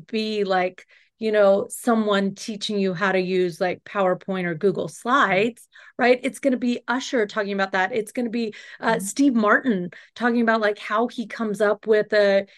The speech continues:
Speaker 1: you know, comedic bit. It is going to be, um, you know, some of the politicians on our, on our platform talking about how when they had to present,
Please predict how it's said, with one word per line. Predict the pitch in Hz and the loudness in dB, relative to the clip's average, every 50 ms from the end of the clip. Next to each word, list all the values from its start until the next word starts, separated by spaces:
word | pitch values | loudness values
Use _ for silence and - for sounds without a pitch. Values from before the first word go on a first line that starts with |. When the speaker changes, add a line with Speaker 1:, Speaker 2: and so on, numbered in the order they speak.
| _ - | _ -6
Speaker 1:
you | 220 214 | -4 0
know, | 208 202 | 0 0
comedic | 202 - - 233 220 214 208 202 185 196 - _ - | -2 -2 -4 -4 -2 0 0 0 -2 -4 -4 _ 0
bit. | 233 240 226 190 202 - - - - _ - | 0 2 2 2 0 -4 -14 -20 -20 _ 0
It | - 240 247 247 | 2 2 2 2
is | - 247 240 233 202 226 - | 2 0 0 0 -2 -6 -8
going | 247 233 240 240 233 226 220 | -6 -4 -4 -4 -4 -6 -8
to | - - 233 | -8 -8 -8
be, | 185 175 214 220 214 214 214 214 208 208 208 208 - - - - - | -6 -6 -6 -4 -2 -2 -2 -2 -2 -4 -4 -6 -10 -20 -20 -20 -10
um, | - 240 220 214 208 208 208 202 202 202 196 190 196 _ _ - - - _ _ _ _ - - _ _ _ _ _ - | -6 -2 -2 0 0 0 0 0 -2 -2 -4 -6 -8 _ _ -20 -20 -20 _ _ _ _ -20 -20 _ _ _ _ _ -6
you | 220 220 247 | 0 2 4
know, | 233 233 | 4 4
some | 233 - - 254 254 | 4 4 6 6 6
of | 254 - 254 196 190 | 6 6 4 2 4
the | - 240 240 | 2 2 0
politicians | - - 240 240 233 233 233 - - 277 277 - 349 285 233 208 196 190 - | 0 0 2 2 2 2 2 0 -2 -2 -2 0 2 2 2 0 -2 -4 -6
on | - - 220 196 196 196 190 196 196 - - | -6 -6 -6 -4 -4 -4 -4 -6 -8 -10 -6
our, | - 208 196 190 190 190 190 190 185 185 202 190 - | -4 -2 -2 0 0 0 0 0 0 0 -2 -4 -4
on | - 208 202 196 196 - - | -4 -4 -2 -4 -4 -6 -4
our | - 196 190 180 170 - | -2 -2 -2 -2 -4 -6
platform | - - 226 196 - - _ - 220 208 208 208 202 | -6 -4 -2 -2 -2 -2 _ -4 -2 0 0 -2 -2
talking | 208 - 233 226 220 247 247 233 | -4 -6 -6 -6 -4 -2 -2 -2
about | 220 220 214 214 220 | 0 2 0 0 0
how | 220 233 233 | 0 0 0
when | 214 220 233 233 | 0 0 0 -2
they | 233 233 | 0 -2
had | 220 196 233 220 226 | -2 -2 -2 -4 -4
to | - 226 | -4 -10
present, | - - - 226 208 196 226 220 214 214 220 226 | -10 -10 -6 -6 -4 -2 0 0 0 0 -2 -4